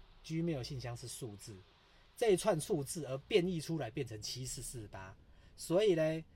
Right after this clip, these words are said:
如果你想要你的推荐码是数字的话，你在创立信箱的时候，我建议你用数字，好，全，纯数字。这样子呢，你一个，你的推荐码有可能就只是纯数字而已。好，各位可以试试看。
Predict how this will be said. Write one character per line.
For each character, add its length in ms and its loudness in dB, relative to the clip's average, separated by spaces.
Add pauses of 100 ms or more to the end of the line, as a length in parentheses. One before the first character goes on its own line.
(300)
如 260 0
果 260 0
你 140 -2
想 240 -6
要 160 -4
你 80 -10
的 140 -10
推 200 -6
荐 200 -6
码 160 -16
是 100 -14
数 260 -8
字 160 -12
的 120 -12
话， 180 -10
你 140 -14
在 100 -10
创 220 -6
立 80 -8
信 200 -8
箱 200 -8
的 80 -12
时 120 -12
候， 100 -10 (100)
我 80 -16
建 200 -8
议 100 -8
你 120 -14
用 160 -12
数 280 -12
字， 200 -14 (300)
好， 260 -14
全， 240 -10 (280)
纯 280 -8
数 300 -6
字。 260 -16 (360)
这 100 0
样 160 4
子 100 -6
呢， 140 -2
你 80 0
一 80 0
个， 100 4
你 300 -4
的 140 -2
推 180 2
荐 160 0
码 100 -8
有 160 0
可 200 -4
能 120 -8
就 140 -2
只 220 -12
是 120 -10
纯 260 -10
数 200 -6
字 240 -12
而 160 -14
已。 100 -16 (300)
好， 220 -10 (180)
各 140 0
位 120 0
可 80 -8
以 120 -8
试 120 -10
试 200 -12
看。 200 -8